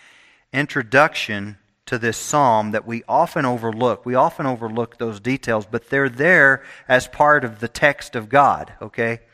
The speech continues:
And then it says in verse one, "Oh God," and that's how I felt that day. <laughs> Okay, and this is, this is the joy, this is the fight for the struggle in between. Oh God,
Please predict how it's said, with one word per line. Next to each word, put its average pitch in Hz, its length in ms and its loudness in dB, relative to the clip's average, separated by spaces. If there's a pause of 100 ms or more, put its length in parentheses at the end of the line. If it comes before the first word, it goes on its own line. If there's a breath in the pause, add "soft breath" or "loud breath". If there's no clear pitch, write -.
(720 loud breath)
And 143 200 2
then 160 120 4
it 156 100 0
says 151 220 2
in 143 100 -2
verse 131 280 0
one, 104 260 -2 (480)
"Oh 160 180 6
God," 127 480 4 (360)
and 117 160 -4
that's 143 200 2
how 127 160 4
I 120 140 6
felt 123 300 -2
that 98 200 0
day. 85 280 -8 (260)
<laughs> 185 280 4 (500 loud breath)
Okay, 147 320 2
and 147 120 4
this 180 180 4
is, 170 140 -4
this 170 260 -2
is 147 160 -6
the 151 160 0
joy, 147 260 0
this 151 160 0
is 160 140 -4
the 160 100 -2
fight 156 360 2
for 147 100 -6
the 139 100 -4
struggle 143 440 0
in 131 140 0
between. 120 460 -2
Oh 131 380 -2
God, 117 800 2